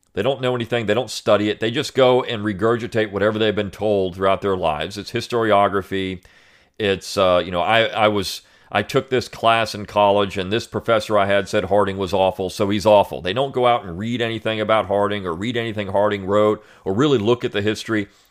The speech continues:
Most of them are, are ranking these presidents. It's out of their field. They're not presidential historians. And even if they were presidential historians, they're gonna be on the left, and they're gonna think someone like Franklin Roosevelt or Woodrow Wilson or Abraham Lincoln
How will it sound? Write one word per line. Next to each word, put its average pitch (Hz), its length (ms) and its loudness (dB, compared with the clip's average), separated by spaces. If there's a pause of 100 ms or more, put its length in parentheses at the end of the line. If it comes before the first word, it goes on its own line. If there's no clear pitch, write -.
(140)
Most 151 280 4
of 151 60 -8
them 143 120 -2
are, 120 160 2
are 107 140 2
ranking 123 340 -2
these 117 160 -6
presidents. 113 540 -2
It's - 120 -14
out 110 200 0
of 120 60 -2
their 117 120 -4
field. 113 400 -2
They're 104 80 -2
not 120 220 -4
presidential 110 640 -4
historians. 110 600 -2 (240)
And 135 80 -2
even 190 120 2
if 170 40 -12
they 151 120 4
were 139 240 4
presidential 110 580 0
historians, 107 440 0
they're 113 100 -8
gonna 123 140 -2
be 127 100 0
on 127 80 0
the 110 80 0
left, 98 360 4 (200)
and 104 100 -4
they're 143 120 4
gonna 151 140 0
think 131 260 0
someone 120 280 0
like 113 180 4
Franklin 123 380 -4
Roosevelt 110 580 2
or 90 120 -4
Woodrow 117 400 0
Wilson 113 500 -2
or 87 160 0
Abraham 117 400 -2
Lincoln 113 480 -2